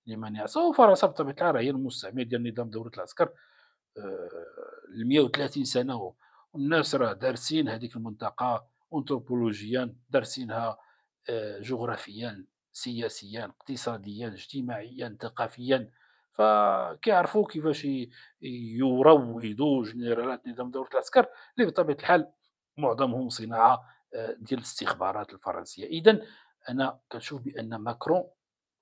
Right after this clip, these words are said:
بدأ ينتقم من تبون، وبدا كي-، يبين لتبون بأن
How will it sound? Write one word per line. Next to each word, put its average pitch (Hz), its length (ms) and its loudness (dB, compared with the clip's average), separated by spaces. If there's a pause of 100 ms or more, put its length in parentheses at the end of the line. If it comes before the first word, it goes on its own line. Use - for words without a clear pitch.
(540)
بدأ 131 440 -2
ينتقم 127 540 -4
من 123 180 -4
تبون، 208 380 4 (540)
وبدا 101 380 0
كي-، 101 720 -8 (880)
يبين 117 640 -4
لتبون 123 560 0
بأن 147 480 4